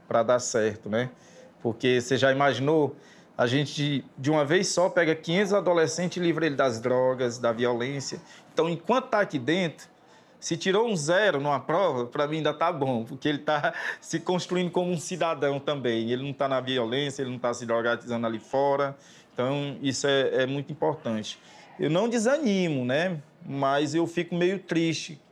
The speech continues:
como é que eles estão conduzindo. Eu vejo a partir dos meus filhos, que eu tenho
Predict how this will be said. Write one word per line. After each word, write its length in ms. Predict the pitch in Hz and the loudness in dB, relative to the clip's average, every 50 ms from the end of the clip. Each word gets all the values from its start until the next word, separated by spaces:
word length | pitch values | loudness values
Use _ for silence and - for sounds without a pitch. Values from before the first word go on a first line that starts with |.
| _ _ _ | _ _ _
como 160 | - 147 147 | -4 0 0
é 60 | 151 | 0
que 100 | 147 165 | 0 0
eles 100 | 160 147 | -4 -4
estão 200 | - - 160 156 | -4 -4 -4 -4
conduzindo. 800 | 156 160 160 160 156 175 165 131 127 139 139 143 143 135 135 120 - - - - - - - - - - | -2 -2 -2 -2 -2 -2 -4 -4 -4 -4 -4 -2 -4 -6 -8 -10 -14 -18 -20 -20 -20 -20 -20 -20 -16 -6
Eu 80 | - 143 | -4 0
vejo 220 | 131 170 180 190 | 2 2 2 2
a 40 | 190 | 2
partir 280 | - 196 190 180 - 196 | 2 0 -2 -2 -2 -4
dos 100 | 185 214 | -2 0
meus 260 | 220 233 233 233 - | 0 0 0 -2 -4
filhos, 720 | 208 190 180 180 190 226 240 165 131 - - - - - - - - - - - _ - - _ _ _ _ | -4 -2 -2 0 0 -2 -2 -4 -6 -8 -10 -14 -16 -20 -20 -20 -20 -20 -20 -20 _ -20 -20 _ _ _ _
que 100 | - 147 | -4 -4
eu 60 | 151 | -4
tenho 680 | 151 151 160 160 160 165 160 160 156 151 143 139 139 | 0 0 0 0 2 0 2 2 2 2 0 -2 -4